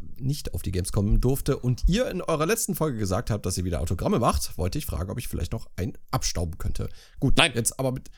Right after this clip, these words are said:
Speaker 1: <laughs> zu dem Shit,
Speaker 2: Spaß.
Speaker 1: den ich eigentlich schreiben wollte. Wir kennen ja alle bereits Mikas Horror-Achterbahn-Erlebnis.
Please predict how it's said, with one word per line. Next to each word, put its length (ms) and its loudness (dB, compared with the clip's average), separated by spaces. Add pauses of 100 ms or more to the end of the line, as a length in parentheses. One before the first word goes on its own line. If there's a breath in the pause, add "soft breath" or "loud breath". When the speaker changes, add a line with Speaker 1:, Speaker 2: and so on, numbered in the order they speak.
(280 loud breath)
Speaker 1:
<laughs> 380 10
zu 160 2
dem 180 2
Shit, 140 2
Speaker 2:
Spaß. 180 4
Speaker 1:
den 140 2
ich 180 -4
eigentlich 300 4
schreiben 300 0
wollte. 340 2 (440 loud breath)
Wir 120 2
kennen 220 2
ja 140 2
alle 360 4
bereits 420 2
Mikas 480 0
Horror-Achterbahn-Erlebnis. 1600 -2